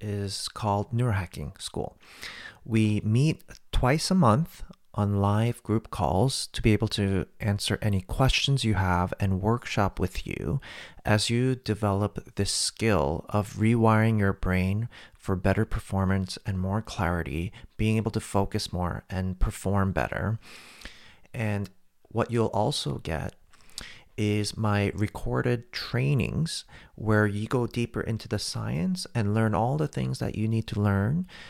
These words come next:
to be able to develop this skill for you. And I'll also be giving private workshops that are pop-up, uh, once in a while to only the members. And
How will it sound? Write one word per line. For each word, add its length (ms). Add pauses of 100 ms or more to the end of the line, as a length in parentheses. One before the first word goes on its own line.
(240)
to 140
be 180
able 220
to 140
develop 480
this 120
skill 400
for 200
you. 240 (540)
And 220
I'll 180
also 460
be 140
giving 540 (260)
private 580 (140)
workshops 880 (300)
that 180
are 260
pop-up, 580 (540)
uh, 260
once 280
in 80
a 60
while 500 (260)
to 280
only 560 (160)
the 80
members. 580 (840)
And 240